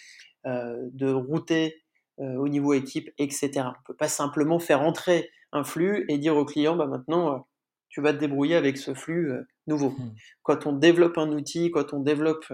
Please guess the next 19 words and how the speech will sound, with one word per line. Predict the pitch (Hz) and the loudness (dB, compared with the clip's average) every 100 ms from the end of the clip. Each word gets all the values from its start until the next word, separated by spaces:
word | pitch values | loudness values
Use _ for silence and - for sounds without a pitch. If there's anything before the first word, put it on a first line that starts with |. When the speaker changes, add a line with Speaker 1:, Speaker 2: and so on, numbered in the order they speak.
| - | -10
Speaker 1:
euh, | 139 131 151 | -8 -8 -4
un | 156 | -4
nouveau | 139 139 | -2 -4
canal, | 139 135 160 | -4 -2 -2
il | 139 | -2
faut, | - 147 151 135 - - - - _ - | -4 0 0 0 -8 -20 -20 -20 _ -12
euh, | 127 120 123 | -10 -12 -12
savoir | - 127 143 147 139 | -12 -4 -2 0 -2
le, | 123 123 - - - _ _ - | -6 -10 -12 -14 -16 _ _ -12
le | 131 135 | -6 -2
mettre, | 139 170 - - _ _ _ - - _ - | 2 2 0 -12 _ _ _ -20 -20 _ -6
l'adapter, | 139 139 143 143 165 170 - - | 0 2 2 4 2 2 -8 -12
euh, | 135 127 | -8 -6
à | 135 | -2
la | 135 139 | 0 0
hauteur, | 139 156 156 147 | 2 4 2 2
euh, | 131 123 120 131 | -2 -4 -8 -6
de | 135 | -2
vue, | 135 135 165 | -2 -2 -6